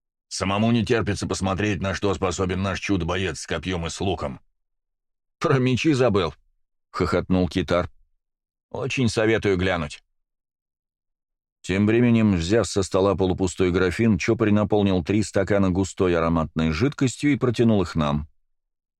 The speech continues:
«А здесь морковь, яблоко, тыква и груша», пояснил долговязый.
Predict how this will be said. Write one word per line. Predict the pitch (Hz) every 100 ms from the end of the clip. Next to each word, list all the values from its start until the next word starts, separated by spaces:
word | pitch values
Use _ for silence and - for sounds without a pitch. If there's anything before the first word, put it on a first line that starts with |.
| _ _ _ _
«А | 98 98
здесь | 73 113 113 -
морковь, | 107 104 113 123 117
яблоко, | 95 107 113 104 107 110 -
тыква | 110 98 113
и |
груша», | 113 156 - 78 - _ _ _ _ _ _
пояснил | 101 92 - 90 92
долговязый. | 101 104 113 80 65 67